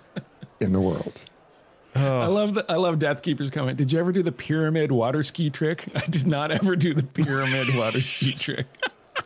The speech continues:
Speaker 3: They stopped doing that in nineteen fifty-five, I think. <laughs>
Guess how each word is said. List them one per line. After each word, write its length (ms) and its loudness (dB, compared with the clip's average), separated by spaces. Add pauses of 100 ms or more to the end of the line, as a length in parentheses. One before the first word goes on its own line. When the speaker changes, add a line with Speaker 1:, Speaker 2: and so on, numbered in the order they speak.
(680)
Speaker 3:
They 80 2
stopped 280 0
doing 180 2
that 120 0
in 120 2
nineteen 320 2
fifty-five, 720 -2
I 100 0
think. 420 -2
<laughs> 540 -2